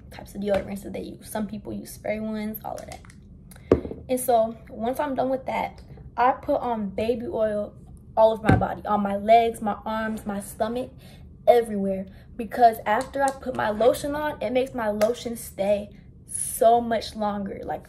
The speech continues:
like the whole, like, the whole day, for real. It doesn't just last, like, eight hours. It lasts, like, the whole day. And so I use different types of lotions,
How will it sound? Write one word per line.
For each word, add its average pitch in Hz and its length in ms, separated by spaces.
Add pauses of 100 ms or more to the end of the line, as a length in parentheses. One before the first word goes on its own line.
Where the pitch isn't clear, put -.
(160)
like 190 260
the 208 120
whole, 214 460
like, - 280
the - 80
whole 220 400
day, - 220
for 208 200
real. 196 240 (320)
It 208 100
doesn't 226 240
just 226 200
last, 220 420
like, - 200 (100)
eight - 160
hours. 185 400
It 190 140
lasts, 208 340
like, 190 160 (500)
the 202 120
whole 214 560
day. 190 320 (720)
And 233 160
so 220 340 (480)
I 254 180
use 302 220
different 247 280
types 233 220
of 240 100
lotions, 208 520